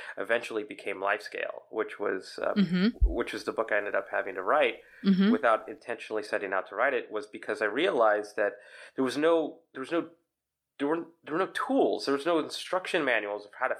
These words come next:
Speaker 1: fix this. Uh, there was a lot of stuff like, you know, get Headspace or get,
Speaker 2: Yep.
Speaker 1: um,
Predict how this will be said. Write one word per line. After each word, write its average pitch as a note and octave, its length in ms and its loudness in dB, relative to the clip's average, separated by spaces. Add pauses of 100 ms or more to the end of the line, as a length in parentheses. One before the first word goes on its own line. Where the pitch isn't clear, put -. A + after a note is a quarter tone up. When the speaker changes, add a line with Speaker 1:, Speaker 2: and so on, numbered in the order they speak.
Speaker 1:
fix - 240 -8
this. - 380 -4 (400)
Uh, G#2 140 2
there A#2+ 120 -4
was A#2+ 140 -4
a B2 60 0
lot C#3 200 2
of A2+ 60 0
stuff - 640 -2
like, A2 240 4 (500)
you A#2+ 160 -2
know, - 80 -4
get A2+ 180 -2
Headspace G#2 720 -2
or G#2 200 -2
get, G#2 340 0 (100)
Speaker 2:
Yep. G3 240 4
Speaker 1:
um, G2+ 120 -12